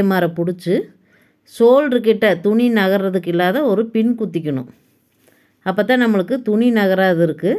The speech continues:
பாருங்க, அந்த ஷோல்டர் கிட்ட அப்படி பின் குத்திக்கணும். பின் குத்திட்டோம்னா நம்மளுக்கு கீழேயும் கொஞ்சம் கூட துணி நகர்ந்து வராது. இப்போ போட்டு நாம அளவு மார்க் பண்ணிக்கலாம். தேவைப்பட்டா நாம இந்த சைடு கூட ஒரு பின் குத்தலாம். நான் வந்து மேலே மட்டும் குத்திருக்கிறேன். இப்போ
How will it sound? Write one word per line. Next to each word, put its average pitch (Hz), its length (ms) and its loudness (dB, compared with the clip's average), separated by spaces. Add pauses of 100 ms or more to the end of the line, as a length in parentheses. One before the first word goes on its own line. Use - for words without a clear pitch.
(220)
பாருங்க, 185 320 0
அந்த 202 180 -2
ஷோல்டர் 196 380 0
கிட்ட 175 160 -6
அப்படி 208 160 -4 (100)
பின் 185 220 -2
குத்திக்கணும். 147 440 -8 (540)
பின் 220 220 -2
குத்திட்டோம்னா 190 560 0
நம்மளுக்கு 190 340 0
கீழேயும் 226 440 0
கொஞ்சம் 175 300 -2
கூட 214 120 -2 (100)
துணி 185 180 0 (120)
நகர்ந்து 165 400 0
வராது. 156 340 -2 (880)
இப்போ 214 140 -4 (100)
போட்டு 214 280 2 (100)
நாம 220 320 2
அளவு 196 260 0 (220)
மார்க் 175 300 -2
பண்ணிக்கலாம். 165 500 -2 (1500)
தேவைப்பட்டா 240 560 0
நாம 254 200 2
இந்த 208 200 0
சைடு 214 280 2
கூட 226 160 2
ஒரு 196 160 -2
பின் 196 200 0
குத்தலாம். 175 480 -2
நான் 180 220 -2
வந்து 220 240 -2
மேலே 185 300 0
மட்டும் 180 200 -4
குத்திருக்கிறேன். 165 560 -4 (520)
இப்போ 254 120 -2